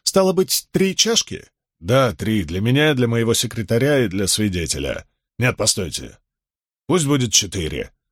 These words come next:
Захватите еще одну для мадам Ховард».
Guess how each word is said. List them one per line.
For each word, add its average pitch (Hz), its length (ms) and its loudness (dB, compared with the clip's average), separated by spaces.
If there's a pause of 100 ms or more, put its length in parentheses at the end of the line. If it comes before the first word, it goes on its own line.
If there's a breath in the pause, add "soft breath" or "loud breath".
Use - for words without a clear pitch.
(160)
Захватите 135 640 0
еще 160 280 4
одну 139 240 0
для 113 300 2
мадам 110 320 0
Ховард». - 560 -6